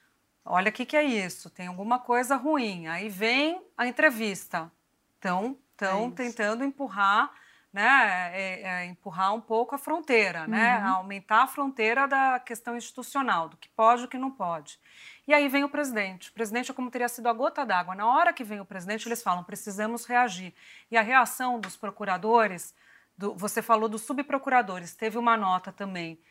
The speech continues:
Speaker 1: dos ex-procuradores gerais da República, que são procuradores eleitorais, eles atuam no T S E, o Procurador-Geral da República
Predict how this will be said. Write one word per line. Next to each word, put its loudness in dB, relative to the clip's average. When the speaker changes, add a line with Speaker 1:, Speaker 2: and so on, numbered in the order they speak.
Speaker 1:
dos -6
ex-procuradores 0
gerais 0
da -8
República, -4
que -8
são 0
procuradores -4
eleitorais, 0
eles -8
atuam 0
no -14
T -10
S -8
E, 4
o 4
Procurador-Geral -6
da -18
República 0